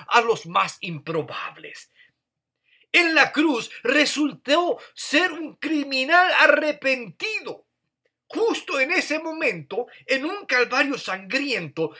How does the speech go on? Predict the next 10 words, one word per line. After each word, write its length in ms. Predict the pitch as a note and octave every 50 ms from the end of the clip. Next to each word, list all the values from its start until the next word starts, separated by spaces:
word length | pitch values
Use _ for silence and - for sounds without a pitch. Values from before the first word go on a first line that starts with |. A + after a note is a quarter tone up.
| - - A#3
en 200 | C4+ C#4 C4 C#4+
una 320 | D#4 E4+ D#4 C#4+ C4+ -
cruz 300 | - A#3+ C#4 B3+ - -
espantosa, 1160 | - A#3+ - - - - G#3+ G3+ G#3+ G#3 F3 C#3+ _ - B3+ - C3 B2+ - - D#3 D#3+ - - - -
el 260 | - - A#3 A3 G3+
reino 540 | G#3+ A3 C4+ C#4+ D4+ D#4 D#4 D#4 D#4 D#4 D4
de 120 | C#4 C#4 B3
Dios 480 | F3 F#3 G#3 G#3+ G#3 G3+ G3+ F#3 - - - - - -
estaba 760 | A#3 A3 - - - - - F3 D#3+ D#3+ D#3 D#3 D3 C#3+ - - _ _ -
operando. 840 | G3 F#3+ - - F#3+ - - G#2+ G#2 G#2 F#2+ E2+ E2+ D#2 D2 -